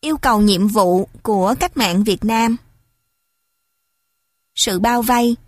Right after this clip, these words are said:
chống phá của các thế lực thù địch đối với Việt Nam từ nửa cuối thập niên bảy mươi của thế kỷ hai mươi tạo nên tình trạng căng thẳng, mất ổn định trong khu vực và gây khó khăn,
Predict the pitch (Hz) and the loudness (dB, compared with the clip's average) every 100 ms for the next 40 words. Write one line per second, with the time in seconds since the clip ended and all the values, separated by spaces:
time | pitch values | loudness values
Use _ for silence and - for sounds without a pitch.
0 | _ - 240 330 - 240 226 330 208 180 | _ -4 -4 -4 -2 0 0 -2 -4 -6
1 | 254 - 311 302 175 220 180 175 185 - | -6 -6 -4 -4 -2 -2 -2 -2 -4 -6
2 | 202 208 233 311 330 311 - 220 226 226 | -6 -4 -4 -4 -4 -6 -4 -2 0 0
3 | 226 - _ _ _ _ - 233 208 208 | -4 -10 _ _ _ _ -10 -4 0 0
4 | 190 - 302 - - 233 247 202 165 269 | 0 -2 -4 -4 0 0 2 0 0 0
5 | 277 269 240 - - 285 208 247 247 254 | 0 0 0 -4 -4 -6 -6 -6 -2 0
6 | 262 269 269 - _ _ _ 185 147 208 | 2 0 -2 -8 _ _ _ -6 -2 0
7 | 226 226 196 180 170 190 262 247 247 254 | 0 0 -2 -4 -4 -4 -4 -2 -2 -2
8 | 247 139 214 359 - _ _ _ _ _ | -4 -4 -4 -6 -12 _ _ _ _ _
9 | _ 294 - - 185 254 196 180 214 214 | _ -8 -6 -4 -2 0 0 0 -2 -2
10 | 226 233 220 196 - _ 190 202 170 175 | -2 -2 -2 -4 -4 _ -10 -6 -4 -4
11 | 214 214 226 302 - 269 | -4 -2 -2 -2 -2 -2